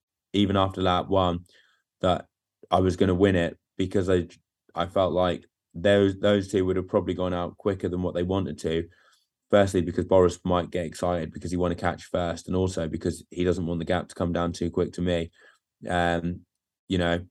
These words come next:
to, I think he, to be honest, he'd actually f-, written me off if he was ten minutes ahead, because I would have probably wri-, written myself off. And then with Andy, I thought that he was probably gonna go out too hard.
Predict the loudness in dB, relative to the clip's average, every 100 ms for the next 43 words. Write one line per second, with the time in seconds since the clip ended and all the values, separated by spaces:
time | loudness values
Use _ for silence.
0 | _ -4 0 2 2 2 0 -4 -2 -2
1 | -2 -2 -2 0 0 -4 -10 -10 -2 -2
2 | -2 -2 0 0 -2 -6 -4 -2 -2 -2
3 | -4 -2 -2 -2 -8 -6 0 2 2 0
4 | -4 -4 -6 -8 -14 -14 -10 -10 -4 -4
5 | -2 -4 -2 -2 0 0 -2 -8 _ _
6 | _ _ -4 2 4 4 4 4 4 4
7 | 2 0 -2 -2 -2 -2 -2 0 2 0
8 | 0 -2 -2 -2 0 0 -2 -6 -4 -2
9 | 0 0 -2